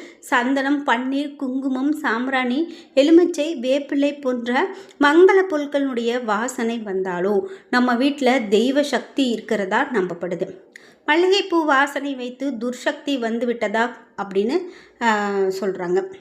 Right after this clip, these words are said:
அதாவது, மல்லிகைப்பூ என்றில்ல, நறுமணம் எங்கு இருக்கோ, அங்கு கண்டிப்பா தெய்வ சக்தி நடமாட்டம் இருக்கும். ஆனா, ந-, மல்லிகைப்பூ வாசம் வந்தா அங்க வந்து, அ, எதிர்மறையான சக்தி இருக்கு அப்படின்னு ஒரு தகவல் சொல்றாங்க.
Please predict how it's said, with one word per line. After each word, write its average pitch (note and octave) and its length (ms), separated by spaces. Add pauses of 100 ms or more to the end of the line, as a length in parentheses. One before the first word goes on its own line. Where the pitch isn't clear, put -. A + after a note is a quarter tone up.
(360)
அதாவது, C4+ 540 (240)
மல்லிகைப்பூ D#4+ 600
என்றில்ல, C4+ 420 (400)
நறுமணம் E4+ 800
எங்கு C4 340
இருக்கோ, A#3 500 (240)
அங்கு A#3 260
கண்டிப்பா C4 580
தெய்வ A#3 400
சக்தி C#4 380
நடமாட்டம் G#3 640
இருக்கும். F#3 380 (220)
ஆனா, B3+ 600
ந-, G#3 220
மல்லிகைப்பூ B3 520
வாசம் C4+ 380
வந்தா B3+ 280
அங்க C4 220
வந்து, C4+ 340 (260)
அ, A#3 60
எதிர்மறையான D#4+ 880
சக்தி - 360
இருக்கு C4 380
அப்படின்னு A#3 400
ஒரு A#3 160
தகவல் F#3+ 420
சொல்றாங்க. D3+ 480